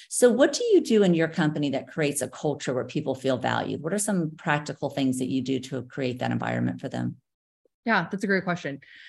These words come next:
Speaker 2: Um, we're a fully remote team, and I honestly have not, some of my team members I haven't actually met in person before, and some of them I haven't seen in person for years. And so because of that, we don't, we don't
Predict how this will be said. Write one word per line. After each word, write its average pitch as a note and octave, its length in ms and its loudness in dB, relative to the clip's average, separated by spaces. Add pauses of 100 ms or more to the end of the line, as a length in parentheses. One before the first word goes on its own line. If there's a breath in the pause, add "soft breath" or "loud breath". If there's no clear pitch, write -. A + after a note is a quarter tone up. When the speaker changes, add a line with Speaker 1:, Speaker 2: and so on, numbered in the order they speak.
(180 loud breath)
Speaker 2:
Um, A3 240 4
we're D4 260 6
a E4 40 4
fully A#3 300 4
remote G3 320 2
team, A#3 400 2 (120)
and F#3+ 400 0
I A3 260 0
honestly A3 420 0
have G#3+ 140 0
not, E3 500 0 (140)
some G3 200 0
of G#3 80 2
my G#3+ 100 4
team G3+ 180 0
members F#3 220 0
I F#3 60 0
haven't E3 220 0
actually F3 320 -6
met F3 160 -2
in F3+ 100 -4
person F3 340 -6
before, G#3 440 -2
and F3 200 -2
some F3 140 -2
of F#3 80 0
them F#3 140 2
I E3 60 0
haven't E3+ 260 -2
seen F3 180 -4
in E3 80 -2
person D#3 360 -6
for C#3+ 120 -8
years. - 460 -10 (580 loud breath)
And G3+ 220 6
so F#3+ 640 4
because A3 460 0
of C4+ 100 4
that, F3+ 480 2 (180)
we F#3+ 420 2
don't, F3+ 500 0 (160)
we F3+ 100 0
don't D#3+ 200 -2